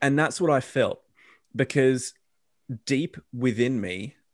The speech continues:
I believe that this is the wrong decision. And I felt this way for a while, and I was worried that this was going to happen about two weeks ago, um, when the high performance committee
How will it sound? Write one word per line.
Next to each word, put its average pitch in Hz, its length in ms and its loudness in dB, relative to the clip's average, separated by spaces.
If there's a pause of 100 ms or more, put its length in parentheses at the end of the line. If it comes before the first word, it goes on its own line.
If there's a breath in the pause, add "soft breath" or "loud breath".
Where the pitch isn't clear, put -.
I 107 100 2
believe 107 500 0
that 120 120 -6
this 107 180 -8
is 101 140 -10
the 98 160 -8
wrong 92 520 -4 (160)
decision. - 540 -10 (720)
And 117 140 4
I 107 100 2
felt 131 320 2
this 117 200 -6
way 101 160 2
for 98 200 -6
a 92 40 -6
while, 104 460 -2 (560 soft breath)
and 110 200 2
I 104 60 6
was 101 260 2
worried 101 640 4 (180)
that - 120 -20
this - 180 -6
was 104 120 -8
going 98 240 -4
to 104 80 -8
happen 101 340 -4
about 98 340 -2
two 123 240 -4
weeks 107 400 -6
ago, 76 240 -10 (460 soft breath)
um, 101 360 -2 (100)
when 120 180 0
the 113 100 2
high 165 240 2
performance 175 600 -2
committee 113 680 -4